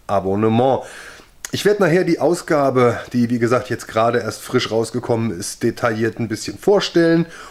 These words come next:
und eine Lesung eines tollen Artikels von Vanja Palmers zelebrieren nachher. Zuerst gucken wir uns aber erstmal an,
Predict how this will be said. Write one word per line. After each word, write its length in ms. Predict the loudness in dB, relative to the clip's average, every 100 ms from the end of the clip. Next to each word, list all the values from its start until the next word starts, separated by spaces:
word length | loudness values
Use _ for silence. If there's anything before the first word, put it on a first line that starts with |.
| -4
und 300 | 2 2 2
eine 260 | 0 4 4
Lesung 600 | 6 6 4 4 2 2
eines 300 | -4 -4 -2
tollen 320 | 2 2 2
Artikels 500 | -4 -4 -2 -2 -2
von 240 | -2 -2
Vanja 300 | -2 -2 -2
Palmers 680 | -4 -2 -4 -4 -8 -12 -14 -8
zelebrieren 960 | -2 0 0 0 -4 -2 -2 -4 -4
nachher. 260 | -6 -8 -2
Zuerst 320 | 0 0 0
gucken 200 | 0 2
wir 80 | 2
uns 100 | 2
aber 140 | 0
erstmal 340 | -2 -2 -2
an, 260 | 0 -2